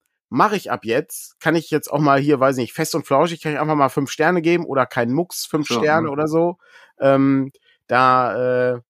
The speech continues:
Speaker 1: muss ich sagen, äh, kann man, kann man ja durchaus mal was, äh, zurückgeben an der Stelle.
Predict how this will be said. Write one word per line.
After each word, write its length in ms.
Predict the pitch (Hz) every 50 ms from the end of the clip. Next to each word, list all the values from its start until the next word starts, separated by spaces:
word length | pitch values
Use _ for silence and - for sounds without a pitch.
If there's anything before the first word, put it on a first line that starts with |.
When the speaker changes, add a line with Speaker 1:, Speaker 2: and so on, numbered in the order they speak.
| _ -
Speaker 1:
muss 160 | 120 127 123
ich 100 | 120 -
sagen, 640 | - 120 117 120 117 113 113 117 117 117 117 117 107
äh, 320 | 85 101 110 107 110 110
kann 160 | - - 131
man, 260 | 131 127 123 117 113
kann 140 | - - 139
man 100 | 135 127
ja 140 | 117 104 104
durchaus 320 | 104 - 131 127 120 110
mal 160 | - 117 110 104
was, 300 | 107 104 - - - -
äh, 260 | 76 95 101 101 -
zurückgeben 840 | - - - 139 160 226 - - 139 127 123 120 110 131 135 151
an 220 | - - 117 117 113
der 160 | 113 110 110
Stelle. 460 | - - 110 107 107 104 156 190 233